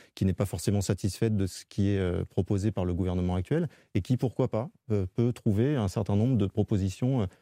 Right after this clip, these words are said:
intéressantes dans la, dans, dans la bouche de Marine Le Pen. Euh, quant à savoir ce que ça pèsera, euh,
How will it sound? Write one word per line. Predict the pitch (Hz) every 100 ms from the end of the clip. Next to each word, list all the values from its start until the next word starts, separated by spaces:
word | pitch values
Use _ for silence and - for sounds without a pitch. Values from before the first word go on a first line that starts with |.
| _
intéressantes | 101 101 98 101 - 113 143 101
dans | 92 92
la, |
dans, | 92 92 92
dans | 92 92
la | 92
bouche | 110
de | 117
Marine | 98 104 110
Le |
Pen. | 95 87 92 _ _ _ _ 87
Euh, | 85 85
quant | 101
à | 95
savoir | 92 98 104
ce | -
que |
ça | 95 95
pèsera, | - 104 92 101 110 95
euh, | - 90 90 90